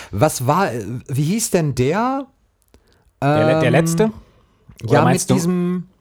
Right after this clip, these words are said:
Speaker 1: mit dem, äh, Doppelgänger, mit dem, mit dem Impersonator. Wie,
Speaker 2: Ja, das
Speaker 1: wie
Speaker 2: hieß,
Speaker 1: hieß denn das?
Speaker 2: ähm,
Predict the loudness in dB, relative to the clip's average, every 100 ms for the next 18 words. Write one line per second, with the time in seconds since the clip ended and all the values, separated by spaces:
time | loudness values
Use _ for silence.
0 | _ _ _ _ -20 _ -2 0 -2 0
1 | 0 0 -2 -4 -6 -4 -2 2 0 0
2 | -4 0 0 2 0 0 -2 -2 -2 -2
3 | -4 -6 -4 -2 -2 -2 -2 -2 -2 -2
4 | 0 0 0 0 0 0 -2 -6 -14 -6
5 | -6 -2 0 0 0 0 0 0 -2 -2
6 | -4